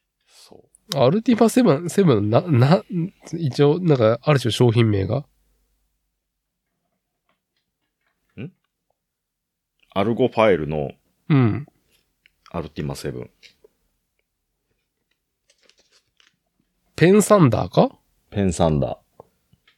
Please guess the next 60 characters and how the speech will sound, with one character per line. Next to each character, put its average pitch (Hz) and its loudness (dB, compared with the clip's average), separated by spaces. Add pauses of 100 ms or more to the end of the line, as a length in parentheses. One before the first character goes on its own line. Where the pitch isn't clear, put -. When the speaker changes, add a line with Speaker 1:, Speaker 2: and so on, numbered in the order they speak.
(1300)
Speaker 2:
ペ 143 -2
ン 147 0
サ 151 0
ン 127 0
ダ 101 0
ー。 - -16 (720)
い 156 0
い - 0
で 123 0
す - -4
よ。 139 0
僕 226 -2
は 127 0
プ 143 -4
ロ 147 2
ン 147 0
ク 139 -12
ソ 113 0
ン 101 -4
の 101 -6
ペ 110 -2
ン 110 0
サ 107 0
ン 107 -2
ダ 101 -6
ー - -6
で 104 -4
す - -12
け - -2
ど 104 0
も。 110 -4 (1080)
Speaker 1:
う 90 -12
ん。 85 -12 (240)
Speaker 2:
は 110 -4
い。 - -12 (200)
Speaker 1:
プ - -8
ロ 214 2
ク - -16
ソ 117 2
ン 92 0
の 85 -4
ペ 90 -4
ン 87 -4
サ 85 -2
ン 82 -4
ダ 73 0
ー、 64 -10 (420)
僕 - -6
持 101 2
っ - 0
て 90 -2
な 82 0
い 78 -4
ん 73 -6
で 69 -6
す - -10
け 71 -6
ど。 71 -2 (120)
Speaker 2:
は 117 0
い。 117 -10